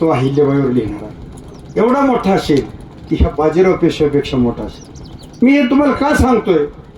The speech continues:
की जगात काय चाललंय, आत्ता सांगितलं की जातीत बांधू नका, पण मल्हारराव आणि अहिल्याबाई ही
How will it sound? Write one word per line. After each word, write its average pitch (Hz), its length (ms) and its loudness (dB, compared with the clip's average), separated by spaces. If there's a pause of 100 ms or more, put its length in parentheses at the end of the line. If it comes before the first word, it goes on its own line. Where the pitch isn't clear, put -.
(960)
की 254 100 0
जगात 262 460 0
काय 294 200 0
चाललंय, 160 380 2 (2000)
आत्ता 214 300 2
सांगितलं 269 480 4
की 262 120 2
जातीत 262 420 2
बांधू 262 300 4
नका, 214 300 2 (1200)
पण 269 140 2
मल्हारराव 294 540 4
आणि 311 140 4
अहिल्याबाई 269 560 2
ही 262 140 6